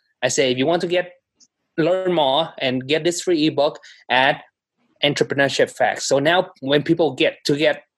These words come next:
the ebook, they have to go through my account, through my profile. So they tap on that and then they can see the link in my bio. But right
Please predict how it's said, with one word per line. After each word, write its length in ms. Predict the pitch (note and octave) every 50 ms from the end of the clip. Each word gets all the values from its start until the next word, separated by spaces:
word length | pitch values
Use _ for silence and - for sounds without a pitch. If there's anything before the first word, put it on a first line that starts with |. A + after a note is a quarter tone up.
| _ -
the 160 | - C#3+ G3+ A3
ebook, 320 | D#3+ C#3 C3 C#3 - - - - _ -
they 80 | B2+
have 240 | B2+ - - F#3+ -
to 80 | - E3+
go 240 | C#3 C3+ D#3 D3+ D3
through 220 | D3 - D3+ C#3
my 120 | C3 B2
account, 440 | A#2 A2+ - - A#2+ A2 G2+ A2 A2 - - - _ _ _ -
through 180 | - - E3 D#3+
my 160 | D#3 C#3+ C#3
profile. 640 | C3+ - - D3 C3 B2+ - B2 A2 G2+ G2+ A2 A2+ - - - -
So 160 | - - B2
they 100 | A#2+ A#2
tap 360 | A#2 - - - E3+ E3+ - - - _ _ - _ _ _ _ -
on 200 | C#3+ C3 B2+ A2+
that 320 | A#2 A#2 B2+ D#3+ - - _ _ _ _ _ _ _ _ _
and 160 | D3 D3 C3+
then 720 | C3 C3 B2+ C3 C3 C3 C3 C3 C3 C3 C3 B2+ C3 C3 - _ _ _ _ -
they 140 | - C#3+ C3
can 200 | C3 - D3 C3
see 200 | C3 - C3+ C3
the 100 | - A#2+
link 200 | B2+ D3+ D#3+ D#3+
in 80 | D#3
my 140 | D3+ C#3+ C#3+
bio. 480 | C3 C3+ C3+ C3+ C3+ C3+ C3 C3 C3 - - - _ _
But 300 | - C3+ C3+ C3+ C3+ - _ _ _ _ _ -
right 500 | D3 D3 D#3+ E3 E3+ F3+ F3+ F3 -